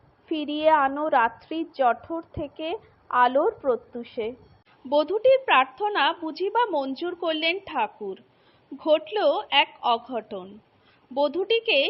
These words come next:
সান্ত্বনা বাক্যে আশ্বস্ত করে ঠাকুর বিদায় নিলেন।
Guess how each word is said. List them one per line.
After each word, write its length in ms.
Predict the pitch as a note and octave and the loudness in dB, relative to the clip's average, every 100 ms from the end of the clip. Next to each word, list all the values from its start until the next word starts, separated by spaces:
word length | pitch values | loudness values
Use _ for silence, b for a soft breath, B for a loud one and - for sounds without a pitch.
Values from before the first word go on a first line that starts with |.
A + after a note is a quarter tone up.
| G#4+ | -2
সান্ত্বনা 580 | E4+ B3 C4 D#4+ E4 E4+ | -2 -2 -4 -4 -2 0
বাক্যে 440 | F4+ F4+ - D4+ | -2 -2 -2 0
আশ্বস্ত 640 | A#3+ B3 - D#4 D4+ - F#4 | 2 0 -2 -6 -8 -8 -10
করে 420 | G4+ G4 C4 C4 | -6 -4 -4 -6
ঠাকুর 460 | D#4+ C4+ B3 E4+ F#4+ | -6 -8 -6 -8 -8
বিদায় 460 | D4+ C4 C4+ C#4+ | -8 0 2 2
নিলেন। 440 | C4 G3+ F#3 F#3 | 0 -8 -6 -8